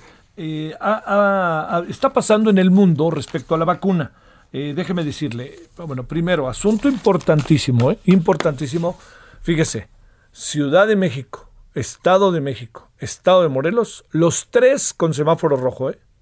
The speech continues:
Los tres, que quede clarísimo, para que si usted eventualmente vive en la Ciudad de México y va a ir a Huastepec, bueno, Huastepec está ahí cerrado, ¿no? Pero me refiero, si va a ir a Cuautla, va a ir a Tepoztlán, va a ir a,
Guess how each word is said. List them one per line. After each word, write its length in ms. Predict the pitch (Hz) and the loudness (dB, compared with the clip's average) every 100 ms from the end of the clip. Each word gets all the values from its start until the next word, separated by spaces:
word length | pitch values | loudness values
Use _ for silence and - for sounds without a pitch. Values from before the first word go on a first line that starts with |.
| _ | _
Los 420 | 139 151 156 - _ | -2 2 2 0 _
tres, 560 | 180 175 - - - - - | 0 0 -2 -8 -14 -16 -10
que 160 | 143 | -6
quede 240 | - 185 208 | 0 2 2
clarísimo, 560 | 175 160 123 139 120 - - _ - | 2 0 -2 -6 -6 -12 -20 _ -2
para 240 | 143 139 | 0 0
que 100 | 147 | -2
si 140 | - | -6
usted 360 | 135 - 208 233 202 - - - - | -8 0 2 2 0 -18 -20 -16 -2
eventualmente 840 | 170 170 151 214 220 208 220 160 | 0 2 2 2 4 2 2 0
vive 240 | 147 196 | 0 0
en 80 | 226 | 2
la 80 | 214 | 2
Ciudad 160 | - 220 | 2 0
de 60 | |
México 480 | 214 220 214 165 170 | 0 -2 -4 -6 -6
y 60 | 143 | 0
va 120 | 170 | 0
a 60 | |
ir 180 | 180 175 | 0 -2
a 240 | 170 190 190 - - - | -2 -2 -4 -18 -14 0
Huastepec, 440 | 202 - - 143 | 0 0 -4 -4
bueno, 160 | 180 151 | -4 -4
Huastepec 440 | 127 - 131 135 | -8 -10 -12 -12
está 200 | - - | -6 0
ahí 120 | 143 | 0
cerrado, 400 | 131 135 156 143 | -2 0 0 0
¿no? 140 | 135 135 | -2 -4
Pero 200 | 151 131 - - - | -4 -4 -10 -20 -8
me 120 | 143 | -6
refiero, 360 | 151 165 170 151 | -4 -2 -2 -2
si 200 | - 143 | -4 0
va 100 | 151 | 2
a 60 | |
ir 80 | 143 | 2
a 60 | 135 | 0
Cuautla, 760 | 151 196 208 180 180 175 170 156 | 2 4 4 2 2 2 0 2
va 60 | |
a 60 | 143 | 2
ir 80 | 135 | 0
a 80 | |
Tepoztlán, 960 | 127 135 - 139 - - 185 185 185 170 - - - | -4 -10 -8 -8 -4 0 2 2 0 -2 -10 -20 -10
va 220 | 131 151 | 0 2
a 60 | 151 | 2
ir 220 | 156 139 | 0 -2
a, 320 | 123 120 120 | -2 -2 -6